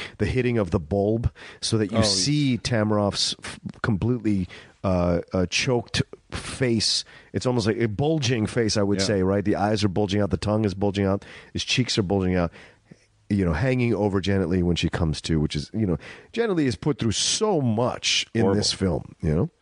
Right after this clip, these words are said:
Speaker 1: It's almost like you could, it, she becomes, it, she stops being a femme fatale. It's completely something else,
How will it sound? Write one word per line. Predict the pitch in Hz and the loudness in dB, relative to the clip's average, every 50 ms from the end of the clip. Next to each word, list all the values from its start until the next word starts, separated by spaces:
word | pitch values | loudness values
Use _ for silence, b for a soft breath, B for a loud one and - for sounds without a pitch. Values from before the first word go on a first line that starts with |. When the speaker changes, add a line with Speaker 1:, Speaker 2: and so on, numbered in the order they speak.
| _ _ _ - | _ _ _ -2
Speaker 1:
It's | 151 - - | 0 0 2
almost | 139 151 160 156 143 - - | 0 0 0 0 0 0 0
like | 127 117 101 110 | -2 0 0 0
you | 104 | 0
could, | 104 104 - B B B B B B B B - | 0 0 -2 B B B B B B B B -4
it, | 117 120 - - | -4 -2 -2 -2
she | - - 180 | -2 0 0
becomes, | 151 160 131 - 156 160 143 - 147 - | 0 0 0 0 0 0 0 0 -2 -2
it, | - 151 151 127 - | 0 -2 -2 -2 -2
she | - - 156 | -2 0 0
stops | - - 170 - - - | 0 0 0 0 -2 -2
being | - 139 147 151 | -2 -2 0 2
a | 131 101 | 0 0
femme | - - 120 131 131 - | 0 0 0 0 0 0
fatale. | - - - 110 131 143 120 95 | 0 -2 0 0 0 0 0 0
It's | 90 - - - | -2 -2 -4 -6
completely | 87 - - 117 127 139 143 123 | -6 -4 -2 -2 0 0 0 0
something | - 117 104 98 92 82 | 0 -2 0 0 2 2
else, | 87 117 127 113 - - B | 2 2 0 0 -2 -4 B